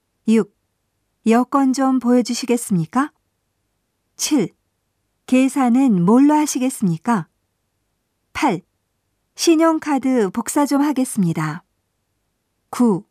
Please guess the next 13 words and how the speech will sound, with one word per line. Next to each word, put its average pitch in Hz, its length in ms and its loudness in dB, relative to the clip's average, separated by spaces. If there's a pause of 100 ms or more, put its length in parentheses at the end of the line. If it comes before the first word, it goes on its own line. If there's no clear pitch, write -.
(680)
현금 294 520 2
지불일 233 420 0
때는 190 400 0 (240)
먼저 202 460 2
만엔을 220 500 2
맡기셔야 262 640 0
합니다. 170 560 -2 (1000)
십. - 380 -4 (760)
차액은 294 680 0
체크아웃 330 500 0
하실 277 360 -4
때 220 280 -2
정산하겠습니다. 214 1160 -2